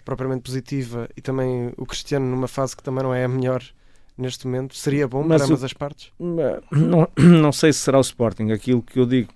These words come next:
Speaker 2: é por ser o Sporting, porque foi o clube ou
Speaker 1: Sim.
Speaker 2: dos clubes que foram colocados, os
Speaker 1: Uhum.
Speaker 2: outros negaram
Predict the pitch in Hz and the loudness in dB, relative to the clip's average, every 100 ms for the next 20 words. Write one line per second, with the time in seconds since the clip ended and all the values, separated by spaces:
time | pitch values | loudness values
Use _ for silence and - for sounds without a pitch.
0 | - 101 - - 117 120 - 139 147 131 | -8 -8 -6 -2 -2 0 0 2 0 0
1 | 143 127 - 143 135 - - 139 151 117 | -2 -2 2 4 4 2 2 6 6 6
2 | 123 127 101 - 147 110 - - 127 131 | 4 4 2 2 2 2 -6 0 2 2
3 | 147 139 156 147 123 127 123 135 131 135 | 0 0 0 0 -2 0 0 0 0 2
4 | 127 131 143 147 | 4 4 4 2